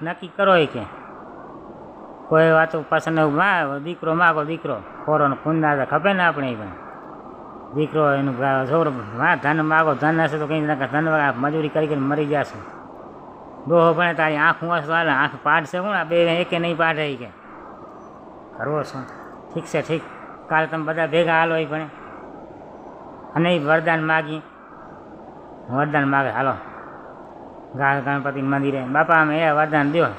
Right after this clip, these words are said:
માગો ઈ ભણે. "મારા છોકરાને ઘરે છોકરો થાય એ હોનાની વાટકીએ, હોનાની વાટકીમાં દૂધ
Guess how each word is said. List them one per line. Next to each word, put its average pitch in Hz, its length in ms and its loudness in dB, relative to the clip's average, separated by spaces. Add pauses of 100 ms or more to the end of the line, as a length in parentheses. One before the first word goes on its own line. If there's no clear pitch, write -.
(380)
માગો 151 420 2
ઈ 135 100 0
ભણે. 117 160 -8 (2500)
"મારા 143 280 4
છોકરાને 170 800 2 (380)
ઘરે 151 220 4
છોકરો 165 500 2
થાય 165 400 4
એ 156 240 -2
હોનાની 160 680 2
વાટકીએ, 160 640 0 (1200)
હોનાની 165 380 4
વાટકીમાં 160 520 0
દૂધ 160 200 -2